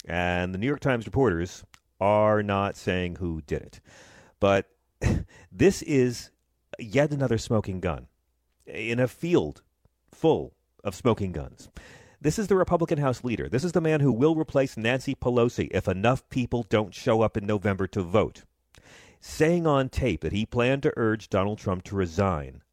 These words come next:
over the January sixth riots. And, and again, when the news came out he had said this, Kevin McCarthy denied it. So the journalists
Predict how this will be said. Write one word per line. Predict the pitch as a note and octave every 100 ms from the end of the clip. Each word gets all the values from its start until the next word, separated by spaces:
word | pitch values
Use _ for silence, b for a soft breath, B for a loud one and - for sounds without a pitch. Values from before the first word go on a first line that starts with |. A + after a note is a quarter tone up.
| -
over | G2+ G2+
the | F#2
January | - F#2 F2+ F2 F2
sixth | E2+ - D#2+ -
riots. | D#2+ C2 - - - -
And, | G#2 G#2 -
and | G#2
again, | A2 C3 G#2+ b b b b b _ _
when | A2 G#2 A2
the | G#2+
news | F3
came | - F3+ E3
out | D3
he | B2+
had | -
said | D3 E3+
this, | E2 D2 - _ _ -
Kevin | C#3+ F3
McCarthy | C#3 C#3+ D#3 F#2+
denied | G2 G#2+ A#2 -
it. | - - _ _ _
So | - D#2+ D#2 B2+ E3+ _ -
the |
journalists | G#2 A#2 D3 G#2 D#2 - -